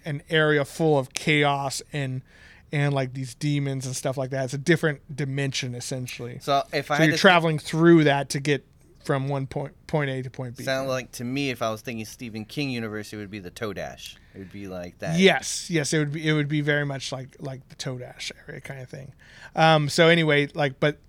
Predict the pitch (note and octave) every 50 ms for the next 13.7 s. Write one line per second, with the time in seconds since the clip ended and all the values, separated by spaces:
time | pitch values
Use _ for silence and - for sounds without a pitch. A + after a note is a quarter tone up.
0 | _ - - _ - - _ - - - F3+ D#3+ D3 D3+ E3 D3+ C#3 - - D3
1 | D#3+ C#3+ C#3 C#3+ D#3+ E3 D#3 D3+ - - D3+ D3 D3 D3 D3+ D3+ D3 C#3+ C#3 C#3+
2 | C#3 C#3 C#3 C3+ C3 C3 - - D3 C#3 - - - D3 C#3 C#3+ C#3+ - - C#3+
3 | C3 C3 C3 C3 - - - - - - - - - _ - D3 C#3+ C#3+ C#3 C3+
4 | - D3 C#3 C3+ C3+ B2+ D#3+ D#3 D#3 D3+ D3+ C#3+ D3 - - E3+ C#3+ C#3+ D#3+ D#3
5 | D#3 D3+ - - D3+ C#3 C#3+ D3 - - C#3+ C#3 D3 D3 C#3+ - D3 C3 C#3 C3
6 | B2+ A#2+ B2 - - - - - E3 D3+ C#3+ D#3 C#3+ C#3+ C#3 C3 C3 B2+ - -
7 | - - - - _ - D3+ D#3 D3 C#3 D3+ D3+ D3+ D3+ D#3+ D3 C#3 A#2+ D3 D3
8 | D3 D3 D3 D3 D3+ C#3+ - D3+ D3 C#3+ C#3+ D3 D3 - - D#3+ D3+ C#3+ C#3 C3+
9 | C3 - - - - - - - - - - - _ _ D#3 D3+ D3+ D#3 D#3+ D#3+
10 | D#3 D#3 C#3+ - E3+ D#3 D3 C#3+ C#3 C#3 D3+ C#3+ C#3+ C#3+ C#3+ C#3+ C#3+ D3 D3 C#3+
11 | - D#3 D3 C#3+ D3 C#3+ C3 D3+ C#3+ C#3 C3+ C3+ C3 - - - - - D3 C#3
12 | C3+ C3 C3 B2+ B2 G#2+ - - D3+ C#3 C3+ B2+ B2+ B2 B2+ - _ - - -
13 | - _ _ - D#3 D3+ D3+ D#3 D3+ D3 C#3+ C3+ C3+